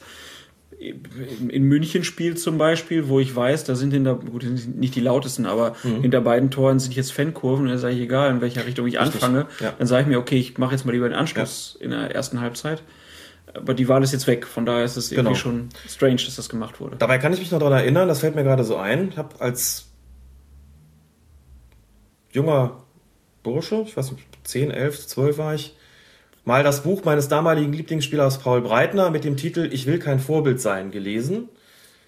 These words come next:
Speaker 2: Da hat Breitner unter anderem beschrieben, warum er keine Kopfbälle macht und keine Kopfbälle kann. Und er hat auch geschrieben, dass er bei der Seitenwahl,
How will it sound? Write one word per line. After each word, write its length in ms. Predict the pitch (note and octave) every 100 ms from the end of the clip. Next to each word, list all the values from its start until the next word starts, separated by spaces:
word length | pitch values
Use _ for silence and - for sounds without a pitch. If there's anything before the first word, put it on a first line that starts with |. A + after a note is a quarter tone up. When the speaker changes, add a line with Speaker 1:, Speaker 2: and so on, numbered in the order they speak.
| _ _ _ _
Speaker 2:
Da 100 | - C3
hat 140 | D3 C3+
Breitner 500 | C#3 D#3+ D#3 D3 B2+
unter 160 | B2+
anderem 200 | C3 C#3
beschrieben, 260 | C3 D3 C#3
warum 200 | B2+ C3+
er 280 | B2+ B2 - _
keine 200 | - A#2+
Kopfbälle 400 | A#2 D#3 - D#3+ D#3
macht 180 | D3
und 80 | B2+
keine 160 | C3 B2+
Kopfbälle 360 | C3 C3 B2 A2+
kann. 280 | C3 C3+ C#3
Und 200 | G#3 G#3+
er 140 | F#3+
hat 160 | F#3 -
auch 240 | C#3+ D3
geschrieben, 380 | F3+ - F#3 D#3
dass 180 | D3 -
er 160 | C#3
bei 100 | C3+
der 140 | A#2 G#2+
Seitenwahl, 680 | A2 B2 C3 D#3 E3 F3